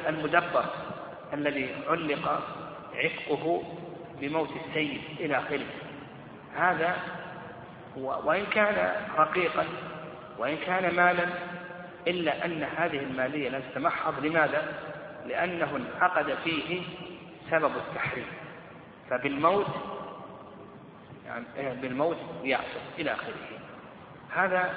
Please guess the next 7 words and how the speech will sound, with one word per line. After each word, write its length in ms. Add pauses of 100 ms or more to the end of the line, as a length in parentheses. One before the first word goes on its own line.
(140)
المال 340
غير 200
المحض. 240 (800)
فعندك 440
الآن، 380 (160)
عندنا 320
الآن 300